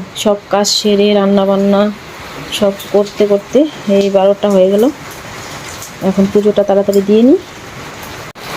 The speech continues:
পুজো দেওয়া কমপ্লিট বন্ধুরা, এই যে কেমন লাগছে, সাজিয়ে ফুল দিয়ে সুন্দর করে সাজিয়ে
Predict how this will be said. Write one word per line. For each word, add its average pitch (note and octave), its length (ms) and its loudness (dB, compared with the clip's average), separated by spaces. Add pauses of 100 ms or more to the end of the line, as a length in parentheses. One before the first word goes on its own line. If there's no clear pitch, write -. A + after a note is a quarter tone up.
(640)
পুজো B3+ 280 4
দেওয়া B3 260 4
কমপ্লিট A#3+ 460 0 (300)
বন্ধুরা, G#3 340 2 (1600)
এই G#3 160 2
যে A#3 100 4 (2000)
কেমন A3 220 2 (120)
লাগছে, - 440 -2 (2250)
সাজিয়ে G#3 440 0 (280)
ফুল A#3+ 180 2 (100)
দিয়ে A#3 140 4 (100)
সুন্দর A3 320 4
করে A3+ 120 4 (120)
সাজিয়ে G#3 380 0